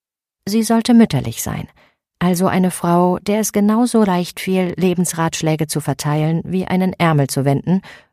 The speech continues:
oder ein Bild vom Weihnachtsmann samt Rentieren in einen roten Kinderpulli, pardon, Jumper,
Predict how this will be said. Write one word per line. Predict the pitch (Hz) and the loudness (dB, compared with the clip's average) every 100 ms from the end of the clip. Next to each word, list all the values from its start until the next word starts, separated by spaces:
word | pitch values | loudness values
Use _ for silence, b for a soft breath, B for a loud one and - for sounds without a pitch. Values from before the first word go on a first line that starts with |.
| - | -2
oder | 220 226 220 | 0 2 2
ein | 208 185 | 0 2
Bild | 170 165 | -2 -2
vom | 170 156 | -2 0
Weihnachtsmann | 143 131 127 - 127 131 131 - | 2 0 -2 -4 -2 0 0 -2
samt | 156 180 202 | -2 -2 -2
Rentieren | 156 147 147 143 135 135 147 | 0 0 0 -2 -2 0 0
in | 156 143 | -2 -2
einen | 123 131 | -2 -2
roten | 127 139 175 | -2 0 -2
Kinderpulli, | - 165 135 - 131 120 113 B B B _ - 139 - | -2 -2 -2 -2 -4 -4 -6 B B B _ -18 -18 -14
pardon, | - 113 117 131 | -6 -4 -2 -4
Jumper, | - 123 120 - 127 | -4 -2 -4 -8 -12